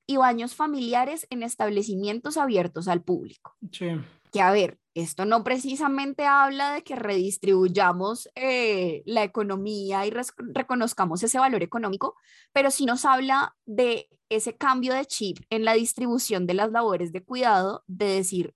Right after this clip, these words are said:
Speaker 1: "¿Por qué carajos? Si yo voy con mi pap-, con mi hijo, si yo como hombre voy con mi hijo al centro comercial y preciso tengo que cambiarle el pañal,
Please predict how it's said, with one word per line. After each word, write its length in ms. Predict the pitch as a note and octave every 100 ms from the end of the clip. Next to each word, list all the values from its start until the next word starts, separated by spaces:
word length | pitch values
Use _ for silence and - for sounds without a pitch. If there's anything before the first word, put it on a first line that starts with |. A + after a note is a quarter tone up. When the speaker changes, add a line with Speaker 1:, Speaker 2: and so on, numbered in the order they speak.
| _
Speaker 1:
"¿Por 260 | - F#3 F3+
qué 180 | F#3 F3
carajos? 680 | F#3 G#3+ B3 A#3+ C#4 F4 _ _ _ _ _ _ _ _
Si 200 | - A#3+
yo 140 | A#3
voy 200 | A#3 C4
con 180 | B3 C#4+
mi 80 | C#4+
pap-, 340 | D4 C#4+ - -
con 180 | B3+ A3+
mi 300 | G#3+ G#3+ G#3
hijo, 240 | A3+ F#3+
si 160 | - F#3+
yo 120 | G3
como 280 | A3+ A#3+ G3+
hombre 220 | F#3+ G#3
voy 140 | A3
con 200 | A3 A#3+
mi 140 | G#3+ F#3+
hijo 140 | G3
al 120 | G#3
centro 340 | A#3 A#3 A3+ A#3
comercial 640 | A#3+ G#3 - G3 E3 A3+ _ _ _ _ _ _ _ _ _
y 240 | - B3 G#3+
preciso 540 | C4 B3 - A#3 A#3+
tengo 260 | B3+ B3+ B3+
que 120 | C#4
cambiarle 460 | D#4+ C4+ A#3+ F#3+ F3+
el 120 | F#3
pañal, 500 | A3 G#3+ E3+ E3+